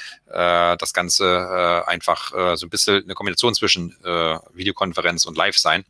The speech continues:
Und, äh, daher ist das bestimmt eine Möglichkeit, äh, um dem Gast eine,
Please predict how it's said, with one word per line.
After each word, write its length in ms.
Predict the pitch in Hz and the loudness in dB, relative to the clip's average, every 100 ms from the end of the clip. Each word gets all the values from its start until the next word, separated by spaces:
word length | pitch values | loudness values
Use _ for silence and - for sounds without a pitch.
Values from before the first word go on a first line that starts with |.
| - - - - - | -16 -14 -14 -14 -16
Und, 300 | - 80 - | -12 2 2
äh, 160 | 87 85 | 2 2
daher 260 | 82 98 | 2 4
ist 100 | 92 | 4
das 60 | - | 2
bestimmt 360 | - - 117 113 | 0 0 2 2
eine 120 | 101 | 2
Möglichkeit, 800 | 95 104 113 - 101 98 - - | 0 0 -2 0 0 0 -4 -6
äh, 200 | 101 98 | -4 -4
um 180 | 95 90 | -4 -6
dem 100 | 87 | -2
Gast 320 | 95 - 95 | 0 0 0
eine, 280 | 92 90 | -2 -2